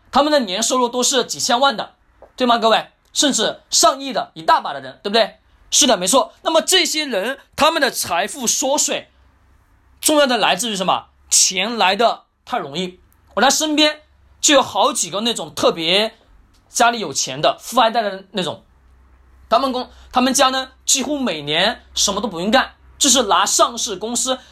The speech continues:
给他的分红就有几千万的收入，什么都不干。那么对于他的家庭来说，他对他的孩子简直是，是什么样的状态？你一个月花个五万块钱不嫌，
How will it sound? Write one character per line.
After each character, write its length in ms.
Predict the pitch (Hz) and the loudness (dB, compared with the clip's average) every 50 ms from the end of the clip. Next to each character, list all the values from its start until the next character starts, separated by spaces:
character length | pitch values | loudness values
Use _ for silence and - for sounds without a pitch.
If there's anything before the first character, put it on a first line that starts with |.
| - - | -18 -8
给 220 | - 190 160 143 139 | -4 -4 -2 -2 -2
他 220 | - 208 196 202 | 2 2 4 4
的 240 | 208 208 165 - - _ _ - | 4 2 2 0 -6 _ _ -6
分 200 | - 226 254 277 | -4 -4 -4 -4
红 440 | 254 - 135 120 131 151 165 - - _ _ _ _ _ _ | -6 -8 -6 -6 -4 -4 -6 -8 -10 _ _ _ _ _ _
就 120 | - - 247 | -2 0 2
有 160 | 220 196 202 | 4 2 2
几 300 | 202 - - 165 147 139 | 2 0 -2 -4 -2 -2
千 320 | 123 - - 254 254 254 | -2 0 0 0 2 2
万 240 | 269 294 277 247 214 | 2 2 2 2 -2
的 280 | 175 160 139 123 - _ | -4 -4 -4 -6 -8 _
收 240 | - - - 170 160 | -8 -6 -4 -4 -4
入， 100 | 151 143 | -4 -2
什 140 | 139 - 226 | 0 0 2
么 60 | 247 | 2
都 80 | 269 285 | 2 0
不 100 | 220 240 | 2 2
干。 220 | 269 277 - - - _ _ _ _ _ - | 2 2 0 -2 -8 _ _ _ _ _ 0
那 80 | 294 | 2
么 220 | 302 320 339 339 - _ _ | 4 4 4 2 -2 _ _
对 120 | - 330 302 | -4 -2 -2
于 80 | 302 | -2
他 240 | 254 - - 302 302 | 0 2 2 2 2
的 80 | 294 262 | 2 2
家 180 | - 311 - | 2 2 2
庭 100 | 294 247 | 2 0
来 80 | 233 226 | 0 0
说， 140 | 220 220 220 | 0 -2 -2
他 240 | 220 - - 277 285 | -2 -2 0 0 0
对 140 | 320 285 | -2 -4
他 120 | 226 - 277 | -2 0 0
的 120 | 247 - | 0 0
孩 340 | - - - 143 139 160 208 | -2 -4 -4 -4 -2 -2 -2
子 240 | - 262 220 - - _ _ - - | 0 0 -2 -2 -4 _ _ -8 -4
简 240 | - - 226 170 160 | -2 0 0 0 0
直 100 | 151 233 | 0 0
是， 260 | 240 - - 185 185 - | 0 0 0 -2 -4 -4
是 120 | - 277 | -6 -4
什 140 | 262 208 180 | -2 -2 0
么 60 | 175 | 0
样 80 | 202 208 | 0 2
的 40 | 208 | 2
状 140 | 202 202 190 | 2 2 2
态？ 180 | 190 165 - - _ _ _ _ - | 2 0 -2 -6 _ _ _ _ -4
你 180 | 196 208 208 | -2 0 0
一 60 | 233 254 | 2 2
个 100 | 285 302 | 4 4
月 220 | 285 - - - | 4 2 0 -4
花 260 | _ - - 269 262 269 | _ -4 0 0 2 2
个 180 | 240 269 240 | 2 0 0
五 120 | 202 175 151 | -2 -2 -2
万 160 | 196 247 247 | -2 0 0
块 140 | 247 254 240 | 0 -2 -4
钱 240 | - 208 185 165 | -4 -6 -8 -8
不 100 | - - | -6 -6
嫌， 260 | 214 - 165 156 165 | -6 -4 -4 -6 -8